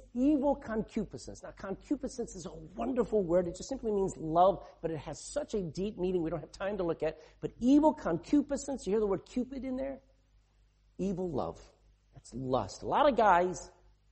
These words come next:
say, "I love you." What they mean is, "I'm lusting after you." All right?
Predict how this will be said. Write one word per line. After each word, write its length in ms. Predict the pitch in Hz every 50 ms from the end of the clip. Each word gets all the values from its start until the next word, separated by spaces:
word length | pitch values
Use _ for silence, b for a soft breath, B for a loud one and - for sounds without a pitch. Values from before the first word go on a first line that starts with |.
| _ _ -
say, 160 | - - 139
"I 80 | 135 123
love 440 | 123 131 135 147 147 151 139 -
you." 240 | 131 127 117 113 113 - - -
What 120 | - 113
they 80 | - 131
mean 220 | 139 156 180 175 156
is, 200 | 147 139 - - - - -
"I'm 160 | 107 110 110
lusting 440 | 117 139 139 131 - - 113 104 101
after 260 | 85 - - - 82
you." 180 | 76 76 - - - _ _ _ _ _ _ _ _ _ _ _
All 160 | - - 110
right? 160 | 117 143 -